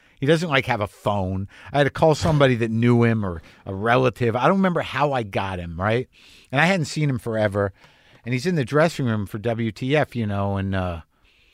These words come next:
he was in sweats, and he's like, "I'm, I, you know, I'm doing, I'm working on a new thing about the, uh, about Mother Teresa and the Pope, and, uh, you know, maybe I'll try that." And I'm like, "I, I don't know, man. I, you're, I'm already sucked into this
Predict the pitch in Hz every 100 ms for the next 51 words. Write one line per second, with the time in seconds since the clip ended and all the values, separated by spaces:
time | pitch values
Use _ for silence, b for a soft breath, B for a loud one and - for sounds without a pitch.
0 | _ _ _ _ _ _ 180 120 123 104
1 | - 113 120 - - - 110 110 117 120
2 | 139 156 151 - 190 208 214 220 214 254
3 | 247 214 208 233 240 233 220 220 - 226
4 | 214 180 151 190 180 - 175 170 160 151
5 | 143 165 165 175 208 175 165 160 196 202
6 | - 214 190 180 147 b b b - 139
7 | 127 - 196 202 - 175 151 143 143 139
8 | 135 139 160 160 202 208 175 - 208 196
9 | 185 190 180 143 156 151 - - 127 127
10 | 131 139 139 135 117 123 143 147 - B
11 | B 143 160 190 196 175 180 220 208 -
12 | - 190 - 170 156 127 117 -